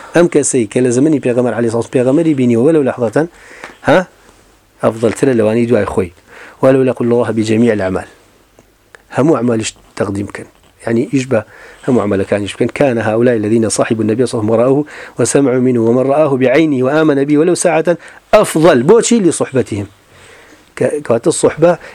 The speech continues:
جاء أمان أيانا أم، أم حسن فرح مالك شو، شو، شو، شو جماعته كلمة صحبة فريبا نهي الله وكلمة هاوريتي وبابتانا بلنا اشتواء باشان أيانا أو فضل لوان لدز أوان بن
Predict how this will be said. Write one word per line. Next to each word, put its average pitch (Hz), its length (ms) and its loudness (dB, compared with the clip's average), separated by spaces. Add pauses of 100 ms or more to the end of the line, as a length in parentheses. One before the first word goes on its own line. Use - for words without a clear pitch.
(100)
جاء - 200 2
أمان 226 280 4
أيانا 156 600 0
أم، 165 100 -4
أم 151 120 -4
حسن 143 280 0
فرح 131 300 -2
مالك 131 420 -2
شو، 139 100 2
شو، 135 240 4
شو، 135 120 0
شو 131 140 -2
جماعته 123 560 2 (400)
كلمة 135 240 4
صحبة 143 280 0
فريبا 104 420 0
نهي 120 300 2
الله 82 280 -4 (500)
وكلمة 127 520 0 (120)
هاوريتي 110 500 2
وبابتانا 113 500 0
بلنا 120 340 0
اشتواء - 360 -4
باشان 160 340 2 (300)
أيانا 139 320 2
أو 170 160 -2
فضل 139 340 0
لوان 143 300 0
لدز 123 280 0
أوان 104 260 0
بن 110 160 0